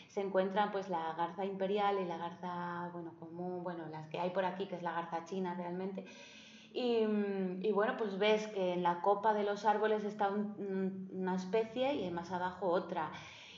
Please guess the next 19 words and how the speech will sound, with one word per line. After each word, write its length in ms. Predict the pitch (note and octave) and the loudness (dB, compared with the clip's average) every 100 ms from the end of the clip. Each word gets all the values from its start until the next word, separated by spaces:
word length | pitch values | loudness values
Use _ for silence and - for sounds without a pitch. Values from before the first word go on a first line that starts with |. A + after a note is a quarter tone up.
| - | -4
Y 720 | A#3 F#3+ F3+ F3+ E3+ E3+ D#3+ - | -2 0 0 0 0 0 -4 -6
se 80 | D3+ | -12
respetan 600 | C#3+ - F3 F3 E3+ A3 | -12 -2 0 2 0 0
también, 420 | - F#3 G3+ G#3+ | 0 2 2 2
<laughs> 800 | B3+ A3+ A#3+ - - C#4 A#3 - | 2 0 -2 -4 -8 -8 -10 0
eh, 680 | G3+ F#3+ F#3 F3+ F3 E3+ F3 | 4 6 8 8 6 4 4
se 140 | F#3 F3+ | 2 6
cuentan 340 | A3 A3 G#3 | 6 8 6
sus 200 | G3+ F#3+ | 6 4
cosas, 420 | - B3+ C4+ A3+ | 4 4 4 2
¿no? 100 | A3 B3 | 2 2
Montan 360 | G#3+ G#3+ G#3 | 2 0 0
ahí 240 | G3 F#3+ G#3 | 0 2 0
un 140 | G3 | 0
gallinero 560 | G3 F#3+ F3+ F#3 G3 F#3+ | 2 2 2 0 0 0
que 100 | F3 | -2
no 140 | F3 | 0
veas, 400 | F3 F#3+ G3+ | 2 2 2
eh, 40 | A3 | 0